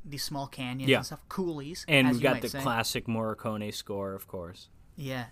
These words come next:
Speaker 1: and there's just dust getting kicked up behind the horses. It just looks so cool. It's so intense. I just loved it.
Speaker 2: So, considering the stranger will not give any information on where he sent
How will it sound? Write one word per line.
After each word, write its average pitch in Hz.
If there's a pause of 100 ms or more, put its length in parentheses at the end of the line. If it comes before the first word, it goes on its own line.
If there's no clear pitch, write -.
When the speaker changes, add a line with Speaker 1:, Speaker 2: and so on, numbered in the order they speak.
Speaker 1:
and 135
there's 127
just -
dust 165
getting 160
kicked -
up 160
behind 156
the 160
horses. 156
It 139
just 190
looks -
so 156
cool. 143
It's -
so 160
intense. 143
I 143
just 127
loved 123
it. 113 (720)
Speaker 2:
So, 131 (460)
considering 135 (360)
the 117
stranger 113
will 107
not 104 (160)
give 104
any 101
information 95
on 85
where 85 (160)
he 92
sent 87